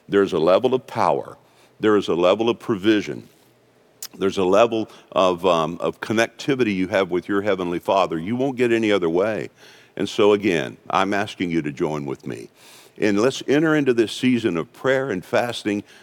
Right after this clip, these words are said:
to see what God will do in and through our life. Now, let me give you three or four things to think about when we think about prayer. Number one, understand this. Prayer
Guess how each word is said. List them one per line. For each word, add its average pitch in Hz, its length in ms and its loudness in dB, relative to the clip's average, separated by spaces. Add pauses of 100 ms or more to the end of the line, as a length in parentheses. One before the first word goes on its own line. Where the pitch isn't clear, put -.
(120)
to 110 80 -2
see 196 240 -2
what 170 260 -6
God 131 300 -2
will 101 120 0
do 98 360 2 (280)
in 95 460 0
and 82 180 -2
through 82 360 -4 (200)
our 65 280 -6 (100)
life. 60 500 -10 (380)
Now, 98 80 4
let 113 140 2
me 127 80 4
give 113 160 2
you 98 80 2
three 101 240 0
or 101 40 2
four 104 220 0
things 69 420 -4
to 80 120 -2
think 98 240 -2
about 64 280 -2
when 73 120 -4
we 73 80 -2
think 69 240 -4
about 64 320 -4
prayer. 60 340 -8 (300)
Number 101 240 2
one, 82 240 2
understand 92 520 0
this. 76 240 -2
Prayer 76 540 0